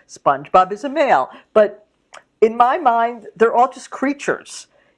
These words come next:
And so, um, I, I requested in our licensing that we said that any role could be played by anyone of any kind of race, gender, size,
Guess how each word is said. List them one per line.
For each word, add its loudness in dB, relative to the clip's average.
And 2
so, 0
um, 0
I, 0
I -2
requested -4
in -2
our 0
licensing -4
that 0
we -4
said -4
that -4
any -2
role 0
could -12
be -6
played -2
by -2
anyone -4
of -4
any -6
kind -6
of -4
race, -2
gender, -4
size, -2